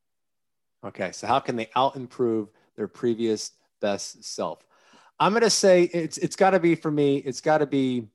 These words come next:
finding your purpose and knowing your purpose. So your previous best self,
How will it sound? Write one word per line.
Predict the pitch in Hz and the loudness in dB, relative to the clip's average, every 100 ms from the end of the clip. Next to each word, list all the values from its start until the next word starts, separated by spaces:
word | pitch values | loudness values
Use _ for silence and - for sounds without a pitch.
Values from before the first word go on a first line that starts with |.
| _ _ _ _ | _ _ _ _
finding | - 147 143 139 | 0 2 2 2
your | 123 | 0
purpose | - 113 107 107 | 0 0 0 -4
and | 113 104 | -4 -4
knowing | 101 95 | -4 -4
your | 87 | -8
purpose. | - 85 - - - - - | -12 -14 -14 -14 -14 -14 -10
So | - 127 117 113 - _ _ _ _ _ | -2 2 2 0 -6 _ _ _ _ _
your | - 127 | -10 -4
previous | - 165 160 156 | 2 2 2 0
best | - 139 127 | 2 2 2
self, | - 120 107 | 2 0 0